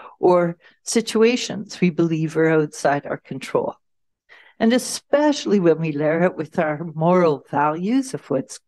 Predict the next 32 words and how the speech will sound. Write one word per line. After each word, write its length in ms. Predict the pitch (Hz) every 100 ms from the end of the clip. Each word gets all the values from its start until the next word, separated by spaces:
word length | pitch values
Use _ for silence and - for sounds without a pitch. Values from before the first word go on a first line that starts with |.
| _
good 420 | 240 233 226 226 - - - -
or 260 | 156 - - -
bad 480 | 220 214 214 208 - - _
or 200 | - 143
right 600 | 139 160 190 226 220 220 - _ -
or 260 | 147 139 -
wrong, 480 | 185 202 202 202 190 - _ _
then 240 | 190 202 190
this 260 | 190 196
falls 380 | - 185 151 -
into 180 | 160 -
the 120 | 165
category 720 | - 151 156 160 226 262 -
of 220 | 185 185 -
conducting 640 | 226 208 160 160 - 196
the 100 | 170
same 400 | 165 - 160 175
behavior 720 | 170 170 - 135 147 180 185 -
over 420 | 156 156 196 226
and 360 | - 220 220 -
over 480 | 165 165 143 143 151 - - -
and 240 | 180 190
expecting 760 | 202 208 - - 156 - 180 180
a 80 | 165 - _ _
different 440 | 151 - 151 131 110
result. 580 | 147 139 147 131 - _ - -
It's 120 | 160
a 60 | 208
kind 220 | 208 202
of 80 | 180
stubbornness. 880 | - - 156 160 156 143 147 -
<laughs> 60 | -